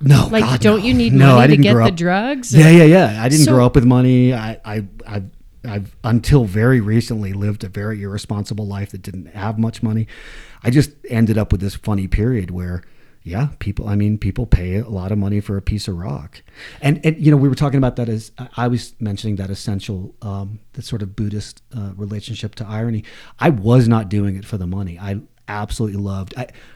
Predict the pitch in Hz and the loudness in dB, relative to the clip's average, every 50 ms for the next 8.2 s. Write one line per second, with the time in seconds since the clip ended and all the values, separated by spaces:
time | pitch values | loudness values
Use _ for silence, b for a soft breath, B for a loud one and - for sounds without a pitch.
0 | b b - - - - - 120 123 131 131 127 123 131 135 139 143 147 143 139 | b b -8 -8 -8 -8 -4 -2 -2 0 2 2 4 4 6 6 8 8 6 6
1 | 135 123 110 117 110 110 b b b b b b b b b b b - b b | 6 4 2 0 -4 -4 b b b b b b b b b b b -20 b b
2 | b b b b b b b b b b 131 131 - - - 131 - _ _ - | b b b b b b b b b b -6 -6 -6 -6 -14 -14 -14 _ _ -8
3 | 117 110 - 127 135 147 156 156 135 - 131 131 131 123 - - 110 101 104 107 | -6 -2 2 6 6 6 8 6 4 2 2 2 2 2 0 -2 -2 -2 0 -2
4 | 104 101 - 127 139 160 170 165 139 120 - - 143 123 117 107 101 101 101 107 | -2 -2 0 0 2 2 4 2 2 0 0 -2 0 2 2 2 2 0 -2 -4
5 | 113 - - - - - 104 92 90 - - 131 110 98 - - - 104 101 98 | -6 -8 -8 -14 -12 -10 -8 -8 -8 -6 -6 -8 -8 -8 -8 -6 -6 -6 -4 -4
6 | 98 98 95 98 104 - 104 95 101 107 110 - - - - - - 104 101 95 | -4 -4 -4 -6 -6 -8 -8 -8 -6 -6 -6 -8 -10 -20 -18 -10 -8 -8 -8 -8
7 | 107 - _ - _ - - - 104 98 92 - - 107 95 92 92 92 - - | -10 -14 _ -20 _ -14 -10 -8 -8 -8 -8 -8 -8 -8 -8 -6 -8 -10 -10 -10
8 | 92 92 - - | -12 -12 -12 -18